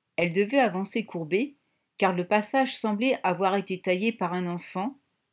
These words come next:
un nain ou un lutin. Elles ne cessaient de jurer, car leurs vêtements s'accrochaient aux piquants. Au bout d'une trentaine de mètres, elles étaient couvertes d'estafilades.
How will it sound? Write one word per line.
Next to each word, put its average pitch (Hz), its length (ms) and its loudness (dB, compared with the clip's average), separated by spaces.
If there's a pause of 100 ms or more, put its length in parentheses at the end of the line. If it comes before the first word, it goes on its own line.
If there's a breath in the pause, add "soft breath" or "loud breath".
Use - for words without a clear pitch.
(160)
un 185 160 2
nain 175 320 0 (1040)
ou 254 120 8
un 226 80 8
lutin. 165 460 -2 (1600)
Elles 185 160 4
ne 175 80 0
cessaient 285 440 0
de 175 120 -2
jurer, 202 520 0 (300 soft breath)
car 196 160 0
leurs 156 180 -2
vêtements 233 380 2
s'accrochaient 185 520 -4
aux 175 60 0
piquants. 156 440 -10 (1040)
Au 214 100 10
bout 302 180 4
d'une 202 200 0
trentaine 269 440 4
de 196 120 4
mètres, 214 440 -2 (140)
elles 196 260 2
étaient 208 220 0
couvertes 269 400 2
d'estafilades. 160 840 -4